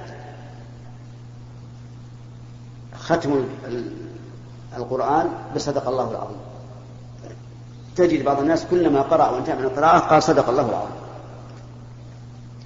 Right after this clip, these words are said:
هذا أيضًا من المحدثات التي لم تكن في عهد النبي صلى الله عليه وعلى آله وسلم ولا عهد أصحابه،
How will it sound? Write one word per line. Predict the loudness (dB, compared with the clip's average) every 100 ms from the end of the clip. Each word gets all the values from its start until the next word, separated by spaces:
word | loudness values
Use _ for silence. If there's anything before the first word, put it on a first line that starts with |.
| 0
هذا | 6 8 8
أيضًا | 8
من | 8
المحدثات | 6 4 0 0 0 -2 -10 -12 -14 -14 -14 -16 -16 -16 -16 -6
التي | -4 0
لم | 4 6
تكن | 4 2
في | 2
عهد | 2 2
النبي | 0 -2 -2
صلى | -2 0
الله | 0 2 2
عليه | 2 2 0
وعلى | 0 0 0
آله | -2
وسلم | -4 -6 -6 -8 -6
ولا | -4 -2 -2 0
عهد | -2 -2
أصحابه، | -4 -2 4 4 4